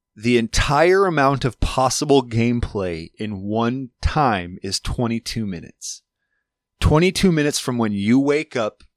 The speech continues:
to start your day, the sun supernovas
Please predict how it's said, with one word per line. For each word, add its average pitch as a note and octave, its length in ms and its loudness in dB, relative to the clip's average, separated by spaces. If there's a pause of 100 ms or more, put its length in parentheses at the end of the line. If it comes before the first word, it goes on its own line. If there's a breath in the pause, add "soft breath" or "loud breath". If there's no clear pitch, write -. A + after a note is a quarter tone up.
(120)
to A#2+ 120 -6
start - 460 0
your B2+ 140 -4
day, F#2 480 -2 (480)
the A2 160 0
sun F#2+ 680 0 (220)
supernovas - 920 -6